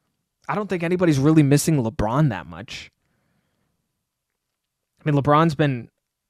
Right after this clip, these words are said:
LeBron's pretty much been LeBron for the last two years,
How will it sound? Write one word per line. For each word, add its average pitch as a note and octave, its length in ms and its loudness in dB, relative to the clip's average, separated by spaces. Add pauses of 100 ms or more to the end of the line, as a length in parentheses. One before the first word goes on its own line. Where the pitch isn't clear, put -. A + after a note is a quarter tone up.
(580)
LeBron's C#3 360 0 (240)
pretty C#3 180 -2
much D3 180 0
been D3+ 200 4
LeBron C3 640 2
for - 80 -14
the B2 80 -8
last C3+ 340 0
two D3 180 0
years, C3 680 0